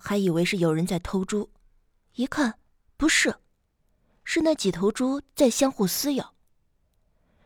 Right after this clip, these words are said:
有几头猪咬到蹄子都裂开了。第二天早上就接到了噩耗，难道说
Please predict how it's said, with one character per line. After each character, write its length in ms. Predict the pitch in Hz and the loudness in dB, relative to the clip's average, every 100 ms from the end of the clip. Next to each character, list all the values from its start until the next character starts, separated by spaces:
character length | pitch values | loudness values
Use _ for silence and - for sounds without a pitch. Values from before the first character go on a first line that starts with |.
| _ | _
有 180 | - 302 | 0 2
几 160 | 302 247 | 2 0
头 180 | 226 | 0
猪 380 | 226 262 254 269 - | 0 0 0 -2 0
咬 180 | 226 185 | 2 2
到 120 | 185 | 2
蹄 360 | - - 190 277 | -2 -4 -2 0
子 140 | 247 | 0
都 140 | 185 | 2
裂 200 | 175 180 | 2 2
开 220 | 147 - 165 | 0 -4 -6
了。 160 | - - _ _ _ _ _ _ _ _ _ _ _ _ | -6 -16 _ _ _ _ _ _ _ _ _ _ _ _
第 140 | 330 | 6
二 120 | 320 | 6
天 220 | 302 311 320 | 6 2 2
早 260 | 233 185 | 2 2
上 300 | 165 247 226 - _ _ _ _ | 2 0 -2 -6 _ _ _ _
就 180 | - 196 | 0 2
接 220 | - 202 | 4 2
到 160 | 196 180 | 4 0
了 120 | 160 - | 0 0
噩 180 | 185 | -2
耗， 300 | 160 - 180 _ _ _ _ _ _ _ _ _ _ _ _ | -2 -8 -10 _ _ _ _ _ _ _ _ _ _ _ _
难 380 | - 269 247 277 | -6 0 4 4
道 220 | 294 277 | 4 4
说 640 | 247 - - 277 277 277 | 4 0 -2 0 2 0